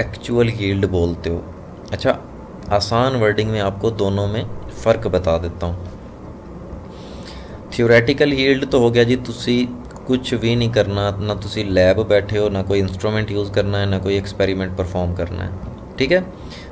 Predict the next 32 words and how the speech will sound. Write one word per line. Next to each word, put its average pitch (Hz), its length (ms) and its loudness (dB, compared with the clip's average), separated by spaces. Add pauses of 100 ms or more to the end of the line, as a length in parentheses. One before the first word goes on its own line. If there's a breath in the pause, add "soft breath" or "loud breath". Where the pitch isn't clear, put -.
(120 loud breath)
आपको 120 420 4
एक 117 180 2
मैं 117 180 0
balanced 104 400 4
chemical 101 380 0
equation 104 460 0
दे 87 140 4
दूँ 131 120 2 (960 loud breath)
और 147 140 8
मैं 131 120 4
आपसे 113 260 4
पूछूं 107 340 -2
कि 120 100 4
भाई 107 200 4
बता 95 300 4
दें - 800 -2
इस 113 140 0
chemical 110 440 2
equation 101 440 2
में 92 260 2
जो 104 100 0
products 98 600 0
हैं 92 140 0 (360)
उसके 117 260 0
कितने 120 320 0
grams 98 500 2
हैं 120 220 0
या 120 100 2
उसके 117 240 0
कितने 110 320 -2
moles 92 460 2
हैं, 92 100 -4